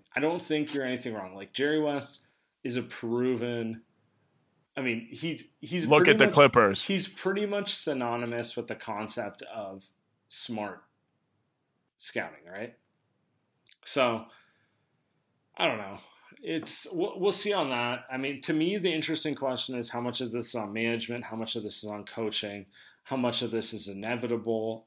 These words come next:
Speaker 1: and where are they going from here? Because we know Steph's great. We know Klay's great. We know Draymond's good. Um,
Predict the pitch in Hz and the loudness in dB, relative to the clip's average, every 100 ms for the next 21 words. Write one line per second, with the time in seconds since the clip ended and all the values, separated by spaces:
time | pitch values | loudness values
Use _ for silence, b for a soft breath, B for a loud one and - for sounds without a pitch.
0 | _ 120 113 110 104 101 - 117 120 117 | _ -6 -4 -4 -6 -8 -8 2 4 4
1 | 110 110 113 113 123 139 113 95 - - | 2 0 -2 -4 -4 -2 -2 -4 -6 -2
2 | 117 127 110 131 135 160 - 135 117 - | 2 2 2 2 2 2 2 0 0 -2
3 | - 101 85 87 - _ _ 110 117 120 | -6 -6 -8 -10 -14 _ _ -4 0 0
4 | 123 127 123 117 - 90 82 - b b | 0 2 2 0 -4 -10 -12 -18 b b
5 | - 117 117 123 120 117 104 107 87 87 | -4 0 2 2 2 0 0 -4 -6 -8
6 | - _ - _ _ - 127 117 107 104 | -14 _ -20 _ _ -2 2 4 2 -2
7 | - | -10